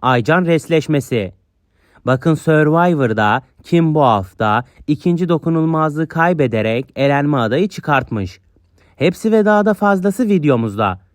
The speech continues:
Ama önce arkadaşım sen de Survivor'ı severek izliyorsan lütfen abone olarak ve de videoyu beğenerek gücümüzü göstermeyi unutma. Şimdiden çok teşekkür ederim. Bildiğimiz gibi Survivor'da bu haftanın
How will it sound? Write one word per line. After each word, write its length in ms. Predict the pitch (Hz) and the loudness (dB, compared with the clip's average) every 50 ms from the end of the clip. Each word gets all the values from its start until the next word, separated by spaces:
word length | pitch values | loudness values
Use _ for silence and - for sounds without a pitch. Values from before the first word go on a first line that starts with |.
| _ _ _ _ _ _ _ - | _ _ _ _ _ _ _ -4
Ama 200 | 113 123 131 127 | -2 0 0 2
önce 520 | 127 123 123 123 113 104 110 104 110 120 - - | 2 0 0 0 -2 -2 -2 -2 -4 -6 -6 -4
arkadaşım 680 | 107 120 123 123 - 165 151 151 156 - - 170 160 | 0 0 0 0 0 -2 0 0 -2 -2 -2 -4 -4
sen 360 | - - 165 160 165 165 151 123 | -2 -2 -2 0 0 0 0 0
de 160 | 110 110 120 | 0 -2 -2
Survivor'ı 680 | - - 160 160 165 165 185 190 196 196 175 190 196 | -2 0 0 0 2 2 2 2 2 2 0 0 -2
severek 480 | 185 - 196 185 196 196 196 190 - 180 | 0 0 0 0 2 0 0 0 -2 -2
izliyorsan 840 | 160 143 131 127 113 107 101 98 - - 113 104 107 123 151 147 - _ _ _ _ _ _ _ _ _ - - - | -4 -2 -2 0 0 0 -2 -4 -4 -4 -2 -2 -2 -2 -4 -6 -10 _ _ _ _ _ _ _ _ _ -18 -6 -4
lütfen 340 | 131 131 - - 160 151 147 | -4 -4 -2 -2 0 0 2
abone 280 | 143 131 143 139 139 | 2 2 2 2 2
olarak 520 | 131 120 113 110 107 104 104 117 135 - _ _ _ _ _ - | 2 2 2 2 2 2 0 0 -2 -4 _ _ _ _ _ -6
ve 240 | 107 110 113 110 101 | -4 -2 -2 0 0
de 160 | 104 101 104 | 0 0 2
videoyu 460 | 156 190 180 165 208 208 214 208 175 | 2 0 2 4 4 4 4 4 4
beğenerek 640 | 202 202 196 202 214 240 226 131 120 87 - _ | 4 4 4 4 4 2 2 2 0 -4 -4 _
gücümüzü 440 | - 165 147 165 170 170 165 151 151 | -4 -2 0 0 0 0 -2 -2 -2
göstermeyi 720 | 123 123 110 98 - - 113 104 98 104 110 120 165 202 | -2 -2 -2 -2 -4 -4 -4 -4 -2 -2 -2 -2 0 0
unutma. 580 | 202 180 175 175 165 - - 117 101 98 90 92 - _ _ _ _ _ _ _ _ _ | 0 0 0 -2 -2 -4 -4 -4 -4 -4 -4 -8 -12 _ _ _ _ _ _ _ _ _
Şimdiden 500 | _ - - 147 139 120 110 117 120 139 | _ -6 -2 -2 -2 0 0 0 -2 -2
çok 260 | 139 - 185 180 - | 0 -2 -2 -2 0
teşekkür 420 | - 175 160 - 156 135 - 139 127 | -2 -4 -2 0 -2 -2 0 0 0
ederim. 380 | 120 113 113 110 104 92 90 - _ _ _ _ _ _ _ _ _ _ _ _ _ _ - | 0 0 0 -2 -2 -4 -6 -8 _ _ _ _ _ _ _ _ _ _ _ _ _ _ -2
Bildiğimiz 600 | 120 127 120 117 127 127 127 127 127 120 110 104 | 0 0 2 2 2 2 4 2 2 0 0 -2
gibi 240 | 113 101 110 117 | -2 -2 -2 -4
Survivor'da 760 | 120 - - 160 165 180 190 190 190 185 190 185 180 196 185 190 | -2 0 0 0 2 2 2 2 2 2 0 0 2 2 2 4
bu 120 | 220 202 | 2 2
haftanın 580 | 143 110 95 92 - 113 104 104 104 117 143 | 2 0 0 -2 -6 -6 -4 -2 -2 -2 -4